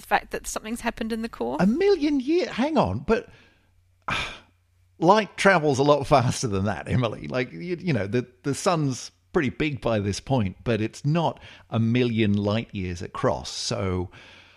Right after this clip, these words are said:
Speaker 2: that's, wh-, how? What's, why doesn't
Speaker 1: Well, we
Speaker 2: the
Speaker 1: can
Speaker 2: light
Speaker 1: parallel this with what's happening in the core of the sun. So if you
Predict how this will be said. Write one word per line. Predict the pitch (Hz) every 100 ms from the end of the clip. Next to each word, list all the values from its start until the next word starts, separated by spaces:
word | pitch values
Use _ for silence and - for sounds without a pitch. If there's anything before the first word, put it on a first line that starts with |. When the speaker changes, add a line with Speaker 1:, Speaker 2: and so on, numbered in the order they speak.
| _ _
Speaker 2:
that's, | - - - 151 - 523 494 - 160
wh-, | -
how? | - 220 277 101 82 - 196
What's, | 220 - - - - - - - 170
why | 170 202
doesn't | 202 294
Speaker 1:
Well, | 294
we |
Speaker 2:
the | 320
Speaker 1:
can | 185
Speaker 2:
light | 180
Speaker 1:
parallel | 339 415 285 226 214
this | 202 202 -
with | 208 208
what's | 214 -
happening | 233 208
in | 196
the | 190
core | - 214
of | 185
the | 196
sun. | - 214
So | - -
if | -
you | 349 320